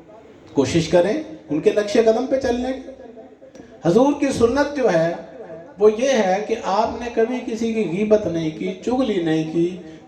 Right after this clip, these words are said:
झूठ नहीं कहीं भी बोला। दुश्मन भी आपको सादक और अमीन कहते थे। दुश्मन जो थे, वो भी इस बात पर एग्री थे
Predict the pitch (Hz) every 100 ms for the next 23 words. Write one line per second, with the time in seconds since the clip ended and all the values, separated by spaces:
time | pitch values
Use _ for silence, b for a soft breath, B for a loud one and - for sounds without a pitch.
0 | - 175 254 320 320 330 320 269 285 277
1 | 240 220 190 - - 226 254 285 320 302
2 | 285 302 254 247 - 226 - 214 240 220
3 | 220 214 214 226 196 160 139 143 147 -
4 | - - - - - - - - - -
5 | 196 226 254 285 254 220 156 160 214 339
6 | 226 B B 294 330 339 349 - 247 220
7 | 254 262 - 262 - 220 240 262 247 202
8 | 180 180 240